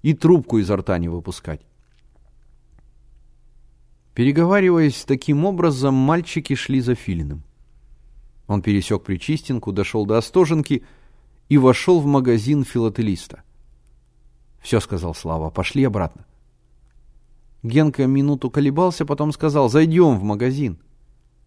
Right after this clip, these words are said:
"Как тебе не стыдно? Ведь Миша сказал в магазин не заходить. Его старик уже раз прогнал и нас прогонит". "Не прогонит".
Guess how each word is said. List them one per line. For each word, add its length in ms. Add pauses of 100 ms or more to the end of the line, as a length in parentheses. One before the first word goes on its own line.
(280)
"Как 180
тебе 240
не 140
стыдно? 440 (640)
Ведь 160
Миша 260
сказал 360
в 80
магазин 480
не 80
заходить. 560 (480)
Его 200
старик 380
уже 240
раз 260
прогнал 540
и 40
нас 240
прогонит". 540 (160)
"Не 320
прогонит". 680